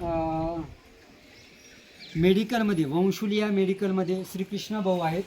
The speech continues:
की जाळीच्या देवाला औषधी पुरवत असतात, सर्वांची सेवा करत असतात. याच मेडिकलमध्ये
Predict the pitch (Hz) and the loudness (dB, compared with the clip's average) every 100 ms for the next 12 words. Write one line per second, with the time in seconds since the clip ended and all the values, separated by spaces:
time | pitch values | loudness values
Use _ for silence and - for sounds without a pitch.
0 | - - - - 196 208 175 170 180 196 | -8 -20 -18 -6 -2 -2 -4 -6 -6 -8
1 | 185 185 185 190 185 180 180 - - - | -6 -6 -4 0 4 4 4 -2 -4 -4
2 | 165 - - - - - - - - - | 0 0 0 -2 0 0 2 4 4 4
3 | - - - - - - - - - 170 | 2 2 0 -2 -4 -6 -8 -8 -8 -8
4 | 175 - 180 - - - - - - - | -8 -10 -8 -6 -2 -2 -4 -8 -6 -6
5 | - 170 202 226 208 202 196 202 190 175 | -4 -2 -2 0 -2 -2 -2 -2 -2 0